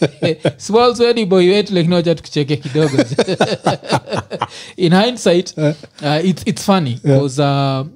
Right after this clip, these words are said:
Speaker 1: uh, so Smalls ameenda kupromote album.
Speaker 2: Yeah.
Speaker 1: Simple. Then unafika pale,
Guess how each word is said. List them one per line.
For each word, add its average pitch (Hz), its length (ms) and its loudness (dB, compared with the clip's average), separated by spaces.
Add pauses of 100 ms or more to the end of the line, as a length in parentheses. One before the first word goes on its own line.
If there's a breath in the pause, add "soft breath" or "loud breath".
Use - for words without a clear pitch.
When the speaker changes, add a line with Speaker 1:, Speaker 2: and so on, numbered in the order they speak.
Speaker 1:
uh, 120 500 -2
so 147 160 -4
Smalls 240 320 0
ameenda 139 280 0
kupromote 143 600 -4
album. 170 280 -4 (100)
Speaker 2:
Yeah. 117 220 0 (120)
Speaker 1:
Simple. 143 480 -6 (540)
Then 214 140 2
unafika 180 440 -2
pale, 180 460 -2